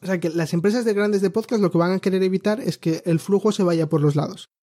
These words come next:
Si tú te quitas competidores de en medio y tú eres una ap-, aplicación grande, famosa, te va a venir más dinero por publicidad que si eres una aplicación muy conocida por tener un buen al-, un buen sistema de almacenamiento y alojamiento de la que todo el mundo bebe, como iTunes.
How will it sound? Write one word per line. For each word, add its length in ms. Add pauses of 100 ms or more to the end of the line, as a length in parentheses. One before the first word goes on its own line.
Si 160
tú 120
te 100
quitas 260
competidores 500
de 60
en 80
medio 360 (360)
y 140
tú 160
eres 160
una 120
ap-, 200
aplicación 480
grande, 280
famosa, 520 (560)
te 100
va 80
a 40
venir 340 (140)
más 320
dinero 260
por 160
publicidad 460
que 100
si 140
eres 180
una 80
aplicación 580
muy 140
conocida 460
por 120
tener 200
un 140
buen 200
al-, 220
un 200
buen 160
sistema 300
de 80
almacenamiento 500
y 40
alojamiento 640 (500)
de 80
la 120
que 120
todo 120
el 80
mundo 240
bebe, 220
como 240
iTunes. 460